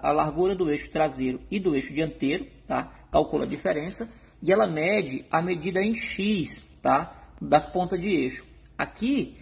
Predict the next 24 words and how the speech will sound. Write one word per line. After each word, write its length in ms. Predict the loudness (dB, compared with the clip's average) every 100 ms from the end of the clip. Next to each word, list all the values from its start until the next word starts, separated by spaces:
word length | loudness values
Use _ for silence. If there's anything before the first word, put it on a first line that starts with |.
| -18
essas 240 | -4 -2 0
medidas 360 | 0 2 0
aqui, 420 | -2 -6 -6 -6 -8 -16
elas 300 | -2 0 0 0
fazem 300 | 0 0 -2
com 180 | -4
que 160 | -2 -2
você 280 | -2 -4 -6
consiga 600 | -4 -8 -4 -2 0 0
identificar 1040 | 2 0 -2 -6 -4 -4 -4 -8 -16 -20 -6
um 160 | -2
veículo 580 | 0 2 4 4 2 -6
que 120 | -2
ele 140 | -2 -2
sofreu 440 | -4 -6 -4 -4
batida, 580 | -2 -4 -4 -4 -2 -4
pancada, 640 | -4 -4 -4 -2 0 0
colisão 640 | -4 -2 -2 0 0 0 -2 -8 -20 -20 -14
e 80 | -8
prejudicou 1040 | -6 -2 0 2 0 -2 -4 -2 0 0 0
a 140 | -2
estrutura 640 | -2 0 0 0 0 0 2
do 140 | 2
veículo, 520 | 2 2 0 -2 -8